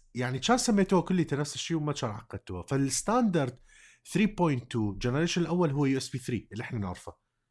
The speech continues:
العادي قبل يو إس بي سي. Three point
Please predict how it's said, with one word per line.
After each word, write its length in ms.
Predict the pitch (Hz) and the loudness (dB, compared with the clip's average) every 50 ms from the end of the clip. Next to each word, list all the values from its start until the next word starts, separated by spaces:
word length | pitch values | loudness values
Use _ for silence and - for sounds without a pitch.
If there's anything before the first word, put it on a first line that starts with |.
| _ _ - | _ _ -6
العادي 480 | 101 104 98 101 104 87 78 - - _ _ _ _ _ _ _ - - | -2 0 2 2 0 0 -4 -10 -16 _ _ _ _ _ _ _ -8 -4
قبل 180 | 113 107 104 101 | -2 -2 0 -2
يو 80 | 90 | -2
إس 120 | 85 - - | -4 -6 -8
بي 80 | - | -10
سي. 280 | - - - 78 - _ _ _ _ _ _ _ _ _ _ _ _ _ _ _ _ - _ - _ - | -10 -10 -10 -10 -12 _ _ _ _ _ _ _ _ _ _ _ _ _ _ _ _ -20 _ -20 _ -2
Three 180 | - 165 226 214 | 2 4 4 4
point 300 | - 214 208 196 180 | 6 6 6 6 6